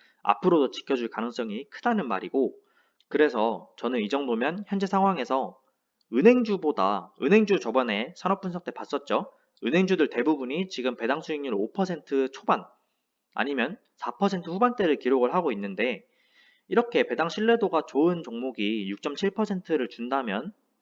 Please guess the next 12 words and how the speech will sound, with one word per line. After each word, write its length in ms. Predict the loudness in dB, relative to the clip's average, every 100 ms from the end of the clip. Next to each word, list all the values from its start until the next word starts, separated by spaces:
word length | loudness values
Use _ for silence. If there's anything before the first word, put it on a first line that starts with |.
| _ _ _ -4
은행주보다 920 | 4 4 4 0 -4 0 2 0 -2 _ _ _ _ _ _
이 300 | -8 -2 -2
주식이 500 | -4 -6 -4 -2 -6
좋지 300 | -6 -6 0
않을까. 500 | 0 -2 -6 -8 -8 _ _ _ _
물론 440 | 6 8 8 4 -10 _ _ _ _ _ _ _ -10
시가총액도 640 | -4 4 4 6 2 0
작고요. 560 | -6 -6 2 2 2 -6 _ _ _
거래량도 440 | 4 8 8 8
많이 200 | 4 2
없어요. 520 | 0 -2 -2 -2 -4 -8 _
그래서 500 | -2 0 2 0